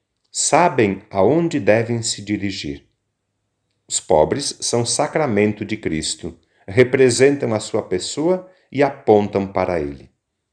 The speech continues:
Mais adiante na mensagem, o Papa pergunta: "Como se pode dar uma resposta concreta aos milhões de pobres que tantas vezes, como resposta,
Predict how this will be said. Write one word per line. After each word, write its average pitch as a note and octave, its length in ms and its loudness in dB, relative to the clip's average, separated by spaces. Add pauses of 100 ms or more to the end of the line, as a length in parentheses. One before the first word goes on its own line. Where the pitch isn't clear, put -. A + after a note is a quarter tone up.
(880)
Mais F2 320 2
adiante G#2+ 520 2
na F#2 100 2
mensagem, F#2 720 0
o A#2 100 -2
Papa G2+ 300 0
pergunta: C#2+ 720 -10 (1040)
"Como - 240 0
se - 140 0
pode C3+ 340 2
dar A2 420 2
uma G#2+ 240 0
resposta A2 720 -2
concreta B2 840 0
aos A2+ 260 4
milhões A2+ 480 2
de G#2+ 120 -6
pobres A#2 720 0 (280)
que A#2 120 -10
tantas C3+ 600 0
vezes, G2+ 560 0
como G#2+ 300 0
resposta, G#2 880 -2